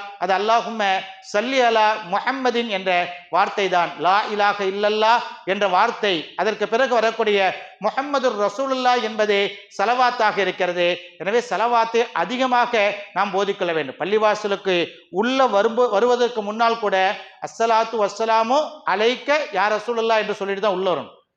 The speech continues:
பள்ளிவாசலுக்கு உள்ள வரோம், "அல்லாஹும்ம மஃப்தஹ் லி அப்வாப ரஹ்மத்திக்" என்று ஓதுகின்றோம். வெறுமனே துவாவை ஓதுறோம், ஓதுனா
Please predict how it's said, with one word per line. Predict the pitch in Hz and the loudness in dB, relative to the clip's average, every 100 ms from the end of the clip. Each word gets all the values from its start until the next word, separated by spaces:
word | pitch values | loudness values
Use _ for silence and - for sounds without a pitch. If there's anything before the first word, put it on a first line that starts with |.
| _ 151 | _ -4
பள்ளிவாசலுக்கு | 190 202 202 190 185 | 0 2 0 -4 -2
உள்ள | 202 190 | 2 2
வரோம், | 175 180 - - - - | 4 2 0 -8 -16 -6
"அல்லாஹும்ம | 165 208 214 214 220 226 | 0 2 0 -2 -10 -4
மஃப்தஹ் | 202 202 220 220 | -4 -2 -4 0
லி | 220 | 0
அப்வாப | 202 190 214 214 233 262 - - - | 0 2 2 2 2 0 -6 -10 -4
ரஹ்மத்திக்" | 190 240 262 254 226 | -4 0 -2 -2 -4
என்று | 214 196 180 | -2 0 0
ஓதுகின்றோம். | 202 180 185 170 131 - - _ - | 0 -2 0 0 -2 -6 -20 _ -4
வெறுமனே | 190 262 277 277 | 0 0 -2 -2
துவாவை | 285 208 233 262 269 269 247 | -2 0 2 4 4 4 2
ஓதுறோம், | 233 247 247 247 240 | 2 4 2 0 -2
ஓதுனா | 220 247 240 233 | 0 2 2 2